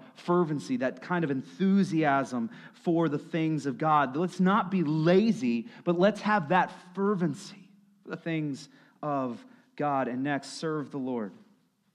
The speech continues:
Serve the Lord. Um, this is a call to pursue an end that is greater than us, greater than ourselves. That we would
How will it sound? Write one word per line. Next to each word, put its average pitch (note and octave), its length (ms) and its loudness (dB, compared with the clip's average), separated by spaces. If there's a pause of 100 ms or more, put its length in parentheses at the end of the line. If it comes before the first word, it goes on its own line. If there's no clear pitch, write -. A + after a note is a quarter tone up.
(500)
Serve E3 320 -4
the C#3+ 80 -2
Lord. B2+ 280 -2 (340)
Um, C#3+ 320 0
this F3 200 -2
is F3+ 120 -2
a E3+ 60 0
call E3+ 340 -2
to E3+ 80 -6
pursue F3+ 480 -8
an F3+ 200 -4
end E3 280 -4
that C#3 140 -8
is A#2+ 140 -8
greater D3 340 -6
than C#3+ 240 -8
us, - 340 -18 (640)
greater D3+ 240 -2
than B2+ 100 -4
ourselves. A2+ 420 -10 (840)
That C3+ 120 -4
we D#3 140 2
would D3 220 2